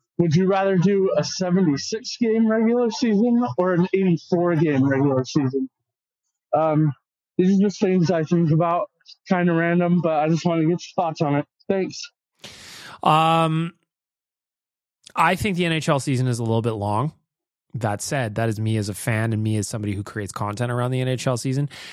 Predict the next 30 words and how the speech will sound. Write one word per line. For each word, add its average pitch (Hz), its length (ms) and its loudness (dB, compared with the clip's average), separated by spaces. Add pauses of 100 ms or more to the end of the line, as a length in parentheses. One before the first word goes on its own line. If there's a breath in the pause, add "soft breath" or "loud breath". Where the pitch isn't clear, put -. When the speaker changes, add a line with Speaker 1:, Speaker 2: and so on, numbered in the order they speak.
(200 loud breath)
Speaker 2:
As 127 420 0
a 110 600 -4
manager 120 600 -2
within 117 280 -2
a 107 40 -2
business 110 680 -2
that 107 180 -4
operates 110 600 -4
in 127 120 -8
a 110 140 -4
hockey 113 460 -4
environment, 110 760 -4 (480)
a 139 80 0
longer 113 460 0
season 120 280 -4
is 110 140 0
better. 120 320 0 (380 loud breath)
But 147 240 2
if 151 160 -4
I'm 131 160 0
thinking 151 320 -2
about 131 180 0
what 123 120 -4
the 123 180 -4
N 120 100 -4
H 123 260 -4
L 117 180 0
would 135 120 0
rather 147 320 2
have, 180 420 -2